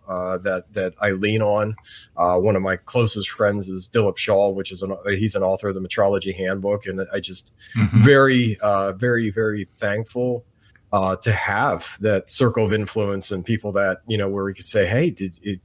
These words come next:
Speaker 1: you know, do we need to correct our thoughts?" Most recently,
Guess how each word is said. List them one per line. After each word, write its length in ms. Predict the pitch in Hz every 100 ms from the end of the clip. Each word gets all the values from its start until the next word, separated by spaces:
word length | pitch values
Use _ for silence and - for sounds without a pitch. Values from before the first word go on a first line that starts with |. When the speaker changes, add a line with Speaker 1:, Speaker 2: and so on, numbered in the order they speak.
| -
Speaker 1:
you 180 | 101 95
know, 280 | 90 92 - _
do 140 | - 98
we 100 | 120
need 140 | 139
to 80 | 110
correct 320 | - 120 113
our 160 | 92 90
thoughts?" 400 | 127 147 - - - - -
Most 240 | 165 220
recently, 840 | 135 170 214 151 120 117 117 110